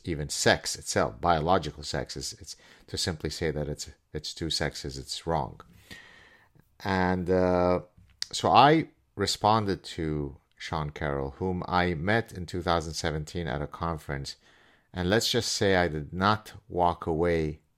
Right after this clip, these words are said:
with a good feeling subsequent to our short interaction.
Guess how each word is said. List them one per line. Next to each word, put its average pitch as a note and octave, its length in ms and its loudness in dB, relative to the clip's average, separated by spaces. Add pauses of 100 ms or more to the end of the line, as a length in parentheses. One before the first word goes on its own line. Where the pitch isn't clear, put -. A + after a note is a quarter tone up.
with D#2 200 -4
a D2+ 80 0
good D2 320 -4
feeling D#2 640 -2
subsequent - 680 -6
to - 80 -10
our C2+ 140 -4
short - 340 -6
interaction. C2+ 760 -8